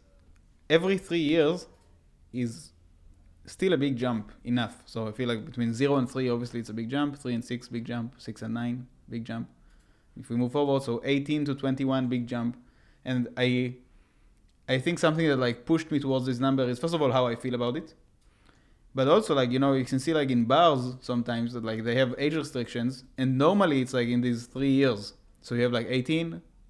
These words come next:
or twenty-one or twenty-four or twenty-seven, which is kind of, like, ages of different population. I don't know. I think, I think these ages repres-, like, the three years thing is, exists, kind of. Maybe it's four, maybe it's five, but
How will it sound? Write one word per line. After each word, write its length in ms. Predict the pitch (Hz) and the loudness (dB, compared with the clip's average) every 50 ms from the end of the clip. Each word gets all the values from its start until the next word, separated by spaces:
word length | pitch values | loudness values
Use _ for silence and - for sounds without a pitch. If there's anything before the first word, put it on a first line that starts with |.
| _ _ - | _ _ -8
or 120 | 120 113 | -6 -6
twenty-one 680 | 110 - 135 131 123 127 127 131 135 139 139 131 - - | -4 -2 -2 -2 0 0 0 0 2 0 0 -2 -4 -8
or 100 | - 117 | -12 -12
twenty-four 680 | 113 - 123 123 127 127 127 - 143 139 143 156 165 - - | -8 -4 -4 -4 -4 -2 -2 0 0 0 0 0 -4 -8 -12
or 60 | 127 | -8
twenty-seven, 640 | - 131 127 123 120 - 143 127 113 110 107 180 - - - - - _ _ _ _ _ - - - _ _ _ | -6 -4 -4 -4 -2 -2 0 0 0 -2 -4 -8 -10 -14 -20 -20 -20 _ _ _ _ _ -20 -20 -20 _ _ _
which 120 | - 120 | -14 -12
is 100 | 120 120 | -12 -8
kind 160 | - - 139 143 | -4 -2 -2 0
of, 60 | 131 | 0
like, 280 | 123 117 113 - - - - _ _ _ _ _ _ _ _ _ _ _ - | -2 -2 -4 -6 -12 -20 -20 _ _ _ _ _ _ _ _ _ _ _ 0
ages 300 | 143 156 160 160 156 139 | 2 2 4 2 2 0
of 200 | 135 113 113 120 | -2 -2 -2 -4
different 340 | 147 151 147 151 139 135 | -4 -2 0 0 -2 -2
population. 540 | 135 131 120 - 131 127 135 135 127 123 117 - | -2 -4 -6 -4 -2 0 -2 -2 -2 -4 -6 -6
I 60 | - | -4
don't 100 | 147 156 | -4 -2
know. 100 | 143 123 | 0 0
I 100 | 120 120 | 0 0
think, 360 | 120 139 135 127 131 - - - _ _ _ - - _ _ _ _ _ _ _ _ _ _ _ - _ _ _ _ _ _ - | 0 -2 -2 -2 -4 -8 -16 -20 _ _ _ -20 -20 _ _ _ _ _ _ _ _ _ _ _ -20 _ _ _ _ _ _ -12
I 40 | 131 | -8
think 180 | 147 156 143 135 | -8 -6 -4 -2
these 120 | 131 123 | -2 -2
ages 320 | 113 120 131 135 135 120 | 0 0 0 0 0 -2
repres-, 340 | 113 110 107 - 117 110 110 - - | -2 -4 -4 -4 -4 -4 -6 -8 -8
like, 180 | - 117 110 113 | -8 -8 -6 -6
the 100 | 113 110 | -6 -8
three 220 | - - 156 147 | -4 -2 0 2
years 260 | 139 143 139 135 123 | 4 4 4 2 0
thing 280 | 127 127 226 120 120 117 | -2 -4 -2 0 0 0
is, 280 | 113 107 117 170 - - _ _ _ _ _ - | -2 -4 -8 -10 -16 -20 _ _ _ _ _ -12
exists, 500 | 117 107 120 120 113 107 - - - - _ _ _ _ | -10 -8 -6 -6 -6 -6 -10 -16 -20 -20 _ _ _ _
kind 160 | - 113 117 | -16 -16 -16
of. 60 | - - - _ _ | -16 -20 -20 _ _
Maybe 200 | - 196 214 180 | -4 0 0 0
it's 120 | 131 - | 0 -2
four, 280 | - - 123 123 113 104 | -2 -2 -2 0 0 0
maybe 180 | 113 120 123 117 | 0 0 0 0
it's 120 | 113 - | -2 -4
five, 300 | - 110 107 107 104 104 | -6 -6 -6 -6 -6 -8
but 180 | 107 104 - | -10 -14 -14